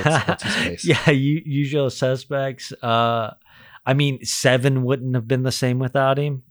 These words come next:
Speaker 2: Spoilers.
Speaker 1: Yep.
Speaker 2: Um,
Speaker 1: Yep. He's so great. Anyway, moving on. It's enough of that shit.
Speaker 2: <laughs>
Speaker 1: I hate that we have to do disclaimers on that.
Speaker 2: <laughs>
Speaker 1: You know what I mean? Fuck it. Okay.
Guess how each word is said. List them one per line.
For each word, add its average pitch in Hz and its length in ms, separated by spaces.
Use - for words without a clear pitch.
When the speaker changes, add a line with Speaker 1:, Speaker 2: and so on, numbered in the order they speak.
Speaker 2:
Spoilers. 123 640
Speaker 1:
Yep. 98 260
Speaker 2:
Um, 117 400
Speaker 1:
Yep. 101 300
He's - 120
so 104 340
great. - 500
Anyway, 123 300
moving 143 240
on. 113 140
It's - 100
enough 127 220
of 104 80
that 101 180
shit. 98 260
Speaker 2:
<laughs> - 1200
Speaker 1:
I 151 120
hate 214 240
that 156 140
we 139 80
have 131 120
to 127 80
do 113 120
disclaimers 113 580
on 104 120
that. 101 360
Speaker 2:
<laughs> - 60
Speaker 1:
You 117 80
know 110 60
what 107 40
I 104 40
mean? 117 140
Fuck 104 220
it. 95 160
Okay. 95 280